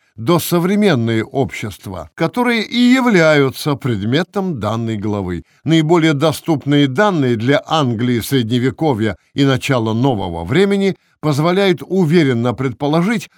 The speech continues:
что самые серьезные вспышки летальных заболеваний в форме эпидемий имеют, хотя и не обязательно, внешнее происхождение, и что они сокращали численность населения независимо от жизненных условий,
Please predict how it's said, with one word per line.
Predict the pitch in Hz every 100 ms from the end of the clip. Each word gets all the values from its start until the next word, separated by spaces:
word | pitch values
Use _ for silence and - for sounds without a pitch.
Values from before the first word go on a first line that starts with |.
| -
что | - 180
самые | 156 190 185 185
серьезные | - 175 175 190 127 160
вспышки | 135 - - 185 - - 151 135 - -
летальных | 143 165 - 160 131 127
заболеваний | 110 131 127 156 233 180 131
в | -
форме | - 160 123 139
эпидемий | 135 175 139 123 92 76 71 _ _ -
имеют, | 156 151 170 165 151 139 - - _
хотя | - 131 123 131
и | 107
не | 101
обязательно, | 95 95 117 208 - 208 202 - _ -
внешнее | 147 190 233 220 139 - 151 143
происхождение, | 143 151 143 - 165 135 113 107 101 98 90 _ -
и | 160
что | 135 - 175
они | 190 214
сокращали | - 220 - 240 226 - 165 151 139
численность | 135 - 170 - 143 131 110
населения | 135 - 185 220 196 185 170 _ -
независимо | 135 175 185 170 170 151 151 143
от |
жизненных | 110 120 151 101 139 131
условий, | 123 139 135 131 113 110